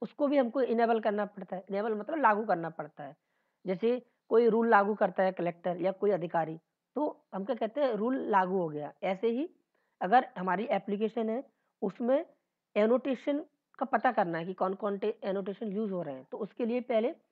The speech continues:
जो स्कैनिंग है, वो इनेबल करनी पड़ेगी। तो स्कैनिंग को हम बोलेंगे कंपोनेंट स्कैनिंग एनोटेशन यूज़ करते हैं स्कैनिंग करने के लिए। तो कंपोनेंट स्कैन एनोटेशन क्या करता है, आपकी पूरी एप्लीकेशन में छानबीन करता है कि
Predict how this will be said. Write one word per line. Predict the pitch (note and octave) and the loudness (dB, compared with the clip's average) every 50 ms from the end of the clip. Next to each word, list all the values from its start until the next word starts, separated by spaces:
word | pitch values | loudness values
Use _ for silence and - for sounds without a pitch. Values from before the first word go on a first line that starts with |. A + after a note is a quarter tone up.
| _ _ _ _ _ - | _ _ _ _ _ -8
जो | G3+ A#3 - _ _ _ _ _ _ _ _ _ _ - | -8 -8 -10 _ _ _ _ _ _ _ _ _ _ -8
स्कैनिंग | A#3+ G3 - - D4 C4+ C4+ C#4+ C#4 B3 | -8 -8 -2 2 4 4 4 4 2 0
है, | G#3 E3 E3 - _ - | -2 -4 -6 -10 _ -6
वो | F#3 B3 | -4 -2
इनेबल | - B3 A#3 A#3 A#3 A#3 A3+ | 0 2 2 2 2 0 -2
करनी | G#3+ G#3+ F3 E3+ E3+ | -2 -2 -4 -4 -4
पड़ेगी। | E3+ E3+ - C3+ C3 C3+ | -8 -8 -10 -10 -10 -12
तो | D#3+ - - - _ _ _ _ _ _ _ _ _ _ _ _ - | -12 -14 -16 -16 _ _ _ _ _ _ _ _ _ _ _ _ -6
स्कैनिंग | G3+ - - - B3+ B3 C4+ C#4 B3+ | -6 -4 -2 0 0 2 0 0 -2
को | - D4 | -2 -2
हम | C4 A3+ | -2 -2
बोलेंगे | B3+ B3+ D4+ D4+ - | -2 -2 -2 -2 -2
कंपोनेंट | A3+ G#3+ G3 - B3 A3 A3+ A#3 A#3 A3+ | -2 -2 -2 0 0 0 0 -2 -4 -4
स्कैनिंग | G#3+ - - - G3 G3 G#3+ G#3 | -8 -6 -2 -2 0 0 0 0
एनोटेशन | G3 F#3+ G3 F#3+ G3 F#3+ - A#3 A3 A3+ _ - | 0 0 -2 -4 -6 -8 -8 -8 -8 -8 _ -6
यूज़ | F3+ F#3+ F#3+ - | -4 -4 -4 -2
करते | - F#3 E3+ - - F#3 | -4 -4 -4 -4 -6 -8
हैं | G#3 D4+ - _ _ _ _ _ - - | -8 -8 -8 _ _ _ _ _ -8 -8
स्कैनिंग | A3+ - - D4 C4+ B3 A#3+ G#3+ | -8 -2 0 2 2 2 0 -2
करने | - F#3+ E3+ D#3+ D3+ | -2 -4 -4 -4 -8
के | D3+ - D#3 | -10 -12 -14
लिए। | C#3+ D3 D3 C#3+ _ _ _ _ _ _ - | -16 -16 -18 -20 _ _ _ _ _ _ -12
तो | F#3+ | -10
कंपोनेंट | F#3+ - G3 F3+ F3+ F#3+ A3 A3 A#3 B3 C4 A#3+ - | -6 -4 -4 -4 -2 -2 -2 -2 0 0 -2 -4 -4
स्कैन | - B3+ A#3+ B3+ | -4 -4 -2 -2
एनोटेशन | A#3+ A3+ A3 A3+ A3+ A3 A#3 | -2 -2 -2 -2 -4 -4 -6
क्या | A#3+ A#3+ | -6 -6
करता | A3 A3+ G#3 - C#4 | -6 -6 -4 0 0
है, | - | 0
आपकी | G#3+ G#3+ - C4+ | 0 0 -4 -10
पूरी | - - A#3 A3 A3+ A#3 D4 - G#4 - _ _ _ _ _ _ _ _ - | -8 -4 -2 0 0 0 -2 -4 -8 -14 _ _ _ _ _ _ _ _ -2
एप्लीकेशन | G3+ F#3+ - A3 A#3 G#3 A#3 G#3 A3 A#3 | -2 -2 -2 -2 -2 -2 -2 -2 -2 -2
में | C4 C4+ | -4 -4
छानबीन | - - F#3+ F3 F#3 G#3 A3 G#3 | -4 -2 -2 0 0 0 0 0
करता | - F3 E3+ - - F#3 | 0 -2 -2 -2 -2 -2
है | F#3+ G#3+ D4+ - _ _ _ _ _ _ - | 0 -2 -2 -6 _ _ _ _ _ _ -6
कि | D4+ | -6